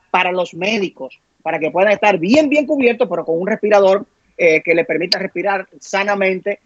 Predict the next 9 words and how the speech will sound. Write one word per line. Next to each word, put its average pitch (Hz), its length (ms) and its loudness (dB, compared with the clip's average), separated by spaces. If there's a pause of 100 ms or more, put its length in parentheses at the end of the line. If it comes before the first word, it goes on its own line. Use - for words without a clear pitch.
(120)
eh, 180 200 0
por 170 160 -2
un 196 160 0
tiempo 208 480 2
largo, 175 420 4
por 160 180 -6
un 190 120 -4
periodo 180 400 2
largo. 160 400 0